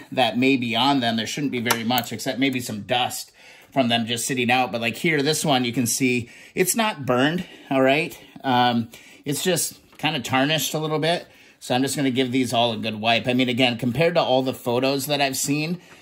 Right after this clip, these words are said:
um, these are totally operational and still in good shape. So I'm gonna work my way through all of these and, uh, go back to time-lapse mode because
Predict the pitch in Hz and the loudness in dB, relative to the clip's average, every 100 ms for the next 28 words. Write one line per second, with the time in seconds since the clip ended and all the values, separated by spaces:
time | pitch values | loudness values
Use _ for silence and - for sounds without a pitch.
0 | _ - 123 110 107 131 135 131 113 104 | _ 2 2 2 0 2 4 2 0 -4
1 | - - _ - - 196 175 139 113 110 | -12 -20 _ -4 2 4 4 0 -2 -4
2 | - - _ - 127 - 120 117 113 - | -14 -20 _ 0 2 0 -4 -2 -4 -4
3 | 117 110 - 120 113 139 131 120 120 113 | -2 -2 -4 -4 -2 0 2 2 0 -2
4 | - 127 107 87 - 120 110 - - - | -2 -2 -2 -4 -6 -2 -4 -6 -8 0
5 | 143 156 156 156 160 143 147 143 139 131 | 2 4 2 2 2 4 4 4 4 4
6 | 127 113 135 165 240 226 - - - 135 | 2 0 -2 0 -2 -6 -8 -6 0 2
7 | 127 127 120 - 139 165 - 113 135 135 | 4 2 0 -2 0 0 -2 -2 0 2
8 | 123 107 - 120 113 107 107 120 113 | 0 -2 -2 0 0 -2 -4 -4 -4